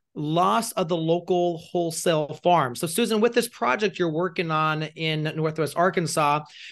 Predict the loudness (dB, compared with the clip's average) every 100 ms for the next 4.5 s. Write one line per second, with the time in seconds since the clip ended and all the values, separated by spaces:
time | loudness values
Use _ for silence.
0 | 0 4 4 4 4 6 6 4 0 -2
1 | -2 -4 -4 -2 0 -2 -2 -10 -14 -2
2 | -2 2 0 2 2 2 2 2 0 0
3 | 2 2 0 -2 0 0 0 0 0 -2
4 | -2 0 0 -2 -4